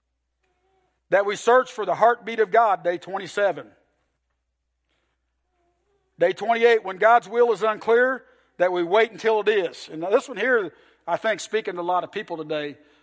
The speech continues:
because we're wanting God to move faster than he is. And sometimes fast isn't good. So if you don't have an answer, don't move until you got an answer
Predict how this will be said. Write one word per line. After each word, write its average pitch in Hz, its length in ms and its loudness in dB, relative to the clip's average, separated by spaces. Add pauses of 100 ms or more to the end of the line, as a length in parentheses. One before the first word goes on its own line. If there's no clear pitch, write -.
(140)
because 170 180 -4
we're 196 140 -2
wanting 220 220 0
God 196 240 2
to 175 40 -8
move 180 220 -8
faster 175 440 -4
than 147 140 -10
he 156 200 -4
is. - 300 -12 (640)
And 147 160 -12
sometimes 180 460 0
fast 185 320 -4
isn't 151 200 -8
good. 151 260 -4 (800)
So - 160 -4
if 165 80 0
you 208 60 -2
don't 240 160 0
have 214 180 2
an 190 60 -6
answer, 202 260 -4
don't 208 300 -4
move 214 280 -6
until 165 220 -6
you 165 120 -8
got 160 200 0
an 151 80 -8
answer 156 320 -8